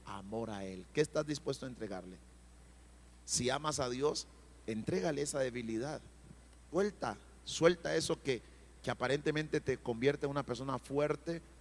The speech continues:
porque pecas, porque tienes el control. Suéltalo, si realmente amas a Dios. Y termino en esta noche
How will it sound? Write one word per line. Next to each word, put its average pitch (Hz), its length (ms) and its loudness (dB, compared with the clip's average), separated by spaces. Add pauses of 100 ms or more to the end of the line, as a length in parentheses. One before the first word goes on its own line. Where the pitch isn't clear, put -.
(280)
porque 113 320 0
pecas, 156 540 -2
porque 113 300 -4
tienes 135 260 -4
el 117 160 -2
control. 120 440 -4
Suéltalo, 349 560 -2 (480)
si 131 180 0
realmente 131 580 0
amas 110 340 -6
a 95 60 -14
Dios. 101 380 -16 (1300)
Y 104 60 -8
termino 123 520 -6 (840)
en 110 160 -4
esta 120 240 -6
noche 95 340 -10